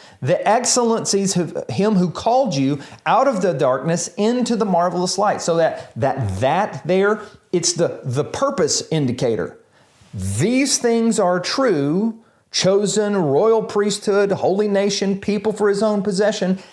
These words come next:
and they are now a people with purpose. And that purpose is to proclaim these excellencies.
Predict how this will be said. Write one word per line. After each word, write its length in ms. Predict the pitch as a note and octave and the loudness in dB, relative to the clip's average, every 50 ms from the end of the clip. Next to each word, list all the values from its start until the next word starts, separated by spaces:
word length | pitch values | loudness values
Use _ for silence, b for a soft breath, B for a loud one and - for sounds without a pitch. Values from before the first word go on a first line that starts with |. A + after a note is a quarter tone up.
| B B - | B B -2
and 240 | E3 F#3 F#3+ F#3+ F#3 | 0 2 2 2 4
they 200 | G3+ G#3+ A3 A#3 | 4 4 4 2
are 200 | - F#3+ F#3+ F#3+ | 2 2 2 2
now 260 | F#3+ G3 G3+ G#3+ G#3+ - | 2 2 2 2 2 2
a 160 | - D#3+ D3+ C#3+ - - | 0 0 0 -2 -4 -8
people 720 | - - D#4 E4 D4+ D#4 - D#3 C#3+ C#3 D3 E3+ F3 B B B B - | -6 -2 0 0 0 0 0 0 0 0 0 -2 -2 B B B B -2
with 460 | C#3 D3+ G3+ G#3 G#3 G#3 - - - _ _ _ _ | 0 2 2 2 2 -2 -6 -10 -14 _ _ _ _
purpose. 840 | - - - D#4 D#4 - - F3+ C#3+ - - - - - - - - _ _ _ _ _ _ _ _ _ _ _ _ _ _ _ _ _ _ - | -10 -6 -2 0 0 0 0 0 0 0 -2 -6 -6 -8 -8 -10 -14 _ _ _ _ _ _ _ _ _ _ _ _ _ _ _ _ _ _ -2
And 220 | E3+ F#3+ G3+ G3+ | -2 0 2 2
that 240 | G#3 F#3+ D#3 - - | 2 2 0 -2 -4
purpose 540 | - - C#4+ - - - F#3 F#3+ F#3 - - - - | -4 -2 -2 -2 -2 0 0 0 0 -2 -4 -2 -2
is 220 | F3+ G3 F3+ - - | -2 -2 -2 -4 -4
to 240 | - - G#3 G3 | -4 -2 -2 -2
proclaim 1200 | G3 - - A3 G3 G3 G3 - - - B3 C4+ D4+ D4 B3 D#3+ C#3 C3+ D3+ E3+ G3+ A#3 A3 B B B B B B B B B B - | -2 -2 -2 -2 -2 -2 -4 -8 -6 -2 0 0 2 2 0 0 0 0 0 0 0 0 -2 B B B B B B B B B B -4
these 360 | D#3 G#3+ A3 A#3 A3+ A3+ - - | -2 0 2 2 0 0 -2 0
excellencies. 880 | A#3 C#4 B3 - - C4 A#3+ G3+ - - - A#2 - - - - - | 0 0 0 0 0 0 0 0 -2 -4 -6 -6 -8 -8 -12 -16 -16